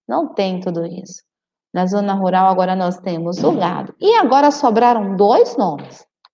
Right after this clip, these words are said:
as lojas e ar puro. O ar puro é mais visto e é mais sentido na cidade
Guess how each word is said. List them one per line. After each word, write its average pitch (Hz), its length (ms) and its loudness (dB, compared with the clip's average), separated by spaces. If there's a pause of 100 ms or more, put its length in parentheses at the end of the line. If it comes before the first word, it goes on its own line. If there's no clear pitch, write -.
as 240 400 2
lojas 185 880 0 (400)
e 247 300 -8
ar 285 500 -4
puro. 170 540 -6 (1700)
O 480 200 6
ar 466 340 -2
puro 185 500 -6 (400)
é 180 520 -6 (360)
mais 196 420 -2
visto 190 540 -8
e 180 100 -6
é 170 60 -4
mais 175 360 -4
sentido 185 1000 -6 (100)
na 240 280 -2
cidade 240 640 0